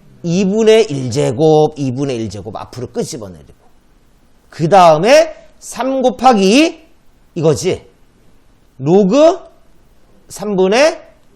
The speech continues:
로그 이. 됐어? 로그 이, 로그 이 똑같은 거 약분, 로그 삼, 로그 삼 약분,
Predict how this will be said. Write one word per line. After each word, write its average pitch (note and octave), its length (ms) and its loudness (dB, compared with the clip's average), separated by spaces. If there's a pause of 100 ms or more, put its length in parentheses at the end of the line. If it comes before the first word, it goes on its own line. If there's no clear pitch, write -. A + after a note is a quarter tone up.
(120)
로그 D#3 600 -2 (420)
이. G#2 240 -12 (1040)
됐어? A#3+ 480 -8 (1400)
로그 C#4+ 360 2
이, D4+ 160 4
로그 A#3 300 2
이 B3+ 60 -2
똑같은 C4+ 320 -2
거 B3 80 2
약분, G#3 580 0
로그 F#3 260 0
삼, A#3 180 0
로그 F#3+ 200 0
삼 G3+ 220 -2
약분, C#4+ 580 -2